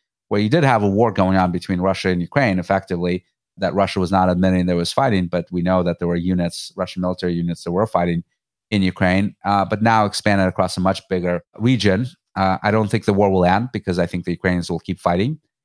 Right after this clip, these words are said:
and you will see periodic shelling, missile strikes, airstrikes,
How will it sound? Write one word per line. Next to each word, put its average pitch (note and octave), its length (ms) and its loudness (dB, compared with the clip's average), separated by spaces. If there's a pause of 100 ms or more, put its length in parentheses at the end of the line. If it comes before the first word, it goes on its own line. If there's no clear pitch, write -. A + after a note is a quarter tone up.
(280)
and F#2+ 200 0
you F#2+ 100 2
will F2+ 120 2
see F#2+ 300 0
periodic F2+ 640 0
shelling, F2+ 600 2 (540)
missile F#2+ 260 -2
strikes, - 580 -2 (500)
airstrikes, F#2 640 -2